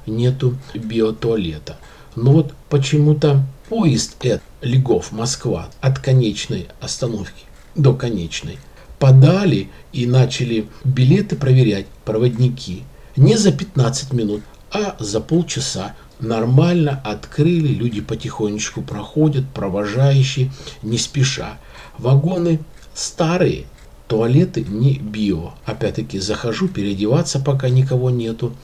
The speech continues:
И вот там почему-то туалеты нормально вымыты, не пахнет мочой. Ехать одну ночь в одиннадцать часов вечера отправление,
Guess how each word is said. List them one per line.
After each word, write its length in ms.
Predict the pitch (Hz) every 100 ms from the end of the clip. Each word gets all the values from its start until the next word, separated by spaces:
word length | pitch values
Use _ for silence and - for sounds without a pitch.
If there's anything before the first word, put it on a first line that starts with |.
| - - -
И 100 | 180
вот 240 | 196 214 - - -
там 220 | 247 247
почему-то 600 | - 131 131 185 220 151 - - -
туалеты 500 | - 123 123 170 165
нормально 800 | 107 107 110 131 143 139 135 - -
вымыты, 600 | 120 160 143 135 139 127 135 - - - -
не 160 | 131 131
пахнет 680 | - 107 98 - 90 - -
мочой. 680 | 107 98 95 - 135 160 180 - - - -
Ехать 580 | - 120 127 135 151 135 - -
одну 540 | 120 117 113 131 135 135 - -
ночь 440 | 120 104 90 - -
в 100 | 110
одиннадцать 600 | 113 110 113 110 117 -
часов 320 | 131 - 101
вечера 580 | 101 113 95 - 98 101 - -
отправление, 840 | 131 135 131 143 180 208 185 135